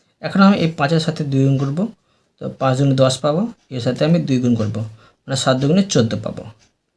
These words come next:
এর সাথে আমি তিন গুণ করবো, তিন পাঁচে পনেরো পেয়ে যাবো, আর এর সাথে আমি তিন গুণ করবো, তিন সাতে একুশ পেয়ে যাবো। এর সাথে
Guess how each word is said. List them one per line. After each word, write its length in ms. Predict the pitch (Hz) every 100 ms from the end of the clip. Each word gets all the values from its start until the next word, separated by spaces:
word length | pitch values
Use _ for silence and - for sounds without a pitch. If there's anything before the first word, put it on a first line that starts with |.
| _ _ _ _ _ _ _
এর 100 | 170 170
সাথে 140 | 202
আমি 80 | 190 -
তিন 100 | 175 170
গুণ 100 | 175
করবো, 180 | 170 170 208 - _
তিন 140 | - 139
পাঁচে 200 | 135 135 -
পনেরো 240 | 147 143 151
পেয়ে 120 | 156 156
যাবো, 160 | 165 208 - _ _ _ _ _ _ _ _ _ _ -
আর 180 | 123 - -
এর 60 | 143
সাথে 140 | 165 160
আমি 120 | 160 147
তিন 100 | 147 143
গুণ 100 | 135
করবো, 180 | 147 185 226
তিন 100 | 139
সাতে 240 | 123 123 - 135
একুশ 200 | 120 113 -
পেয়ে 140 | 101 92
যাবো। 140 | - 110 - _ _ _ _ _ _ _ _ _ _ _
এর 120 | 180 202
সাথে 160 | 190